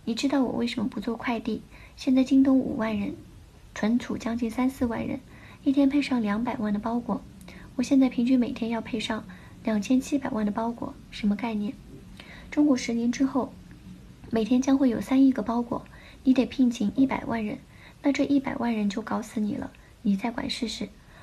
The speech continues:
而且他的百分之六十的收入是在中关村和淘宝，他自己网上不可能那么大量，所以我在一家公司一再告诉大家不要去碰京东，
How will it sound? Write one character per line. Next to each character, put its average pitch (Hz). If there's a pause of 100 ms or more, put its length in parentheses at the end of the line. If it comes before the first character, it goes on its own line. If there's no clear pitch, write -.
(120)
而 262
且 262
他 277
的 269
百 220
分 240
之 262
六 269
十 247
的 202
收 240
入 233
是 -
在 208
中 233
关 233
村 247
和 214
淘 202
宝， 240 (540)
他 285
自 277
己 262
网 226
上 233
不 262
可 220
能 208
那 220
么 214
大 226
量， 220 (380)
所 -
以 240
我 220
在 254
一 262
家 247
公 262
司 269
一 214
再 254
告 247
诉 226
大 208
家 208
不 -
要 214
去 208
碰 208
京 233
东， 254